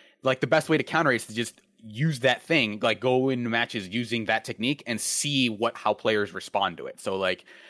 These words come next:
and that way you can see, "Oh, this is how you're supposed to, th-, I'm, I got my ass kicked, and this is why."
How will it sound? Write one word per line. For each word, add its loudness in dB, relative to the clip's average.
and -2
that 2
way 2
you 2
can -8
see, 2
"Oh, 6
this 2
is -6
how 0
you're 0
supposed -4
to, -20
th-, 2
I'm, 0
I 4
got 2
my 2
ass 0
kicked, -4
and -4
this -2
is -8
why." -4